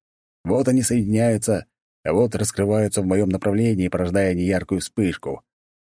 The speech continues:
Она, в свою очередь, служит для появления тонюсенькой длинной молнии,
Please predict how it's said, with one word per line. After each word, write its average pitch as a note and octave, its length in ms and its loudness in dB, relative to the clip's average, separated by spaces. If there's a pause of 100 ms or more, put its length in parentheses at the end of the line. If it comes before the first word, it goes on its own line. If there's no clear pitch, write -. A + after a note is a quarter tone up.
(140)
Она, D#2+ 280 2
в E2 60 -8
свою F2 220 0
очередь, E2 320 -4
служит F2 480 -2
для E2 220 -2
появления F2 600 0
тонюсенькой F#2+ 720 -2
длинной F#2+ 360 0
молнии, F#2+ 600 0